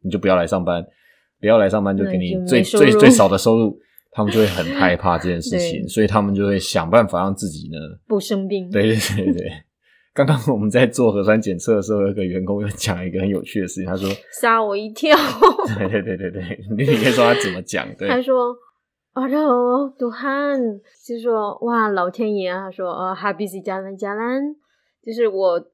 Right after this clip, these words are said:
Speaker 2: “habis jalan-jalan”的意思就是说我走完路，意思说他到处走一走哈，就是
Speaker 1: 到处去逛街。
Speaker 2: 到处逛，对，千万不要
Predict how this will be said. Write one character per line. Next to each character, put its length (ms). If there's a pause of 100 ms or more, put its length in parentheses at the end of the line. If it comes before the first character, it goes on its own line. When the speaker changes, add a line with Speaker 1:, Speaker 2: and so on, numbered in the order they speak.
(360)
Speaker 2:
“habis 420
jalan-jalan” 680
的 80
意 120
思 140
就 140
是 60
说 380 (120)
我 120
走 280
完 280
路， 280
意 80
思 140
说 100
他 100
到 220
处 120
走 220
一 140
走 220
哈， 220
就 140
是 180
Speaker 1:
到 140
处 140
去 100
逛 300
街。 100
Speaker 2:
到 60
处 240
逛， 280 (160)
对， 300 (220)
千 200
万 220
不 80
要 220